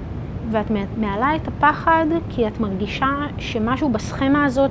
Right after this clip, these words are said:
באמת מניח שאנחנו יכולים לשלוט, כן? שהיא ברגע שאני מחליטה שאני לא משתוקקת ואני לא דוחה, אז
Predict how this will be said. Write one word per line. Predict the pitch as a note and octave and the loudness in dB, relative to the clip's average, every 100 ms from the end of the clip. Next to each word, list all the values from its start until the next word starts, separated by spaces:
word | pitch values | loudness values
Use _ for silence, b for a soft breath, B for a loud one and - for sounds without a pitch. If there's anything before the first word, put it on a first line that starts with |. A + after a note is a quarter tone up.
| G3+ | 2
באמת | A3 A#3+ C4 | 2 2 2
מניח | C#4 G4 - | 4 4 0
שאנחנו | C#4 C4 C#4 A#3+ - C#4 | -2 -2 0 -2 -2 -4
יכולים | C#4+ D#4 D#4+ | 2 2 4
לשלוט, | - C#4+ C4 - - - B B B | 2 4 2 2 -8 -8 B B B
כן? | - C#4 C4+ | 2 2 4
שהיא | B3+ A#3 | 4 6
ברגע | A#3+ C4+ C#4+ | 6 4 2
שאני | C4 A#3+ | 0 -2
מחליטה | A#3+ A3+ B3 B3+ | -2 -2 0 0
שאני | A#3+ A3+ | 0 2
לא | A#3 | 4
משתוקקת | A3+ - A3+ A#3 A3+ G3+ | 4 2 0 0 2 2
ואני | G3+ G#3 | 2 4
לא | G#3 | 4
דוחה, | G#3 - G4 G4 | 2 4 6 6
אז | A3 | 4